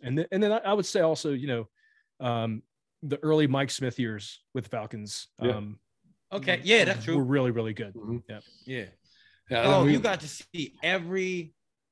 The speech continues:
Speaker 3: time we was good.
Speaker 2: Yeah, pretty much.
Speaker 3: Like, you gotta admit,
Speaker 2: <laughs> Yeah.
Speaker 3: yeah,
Speaker 1: Pretty
Speaker 3: he
Speaker 1: much.
Speaker 3: seen every time we was good. He
Speaker 2: Yeah.
Speaker 3: seen, that's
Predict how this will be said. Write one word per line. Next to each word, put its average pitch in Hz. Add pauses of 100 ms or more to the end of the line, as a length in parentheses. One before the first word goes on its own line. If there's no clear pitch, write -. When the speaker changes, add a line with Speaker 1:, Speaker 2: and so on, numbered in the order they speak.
(160)
Speaker 3:
time 170
we 165
was 139
good. 135 (1200)
Speaker 2:
Yeah, 127
pretty 127
much. 151
Speaker 3:
Like, 190
you 226
gotta 240
admit, 226
Speaker 2:
<laughs> -
Yeah. 185
Speaker 3:
yeah, -
Speaker 1:
Pretty 285
Speaker 3:
he -
Speaker 1:
much. 220
Speaker 3:
seen -
every 226
time 220
we 220
was 196
good. 214
He 170
Speaker 2:
Yeah. 165
Speaker 3:
seen, 196
that's 196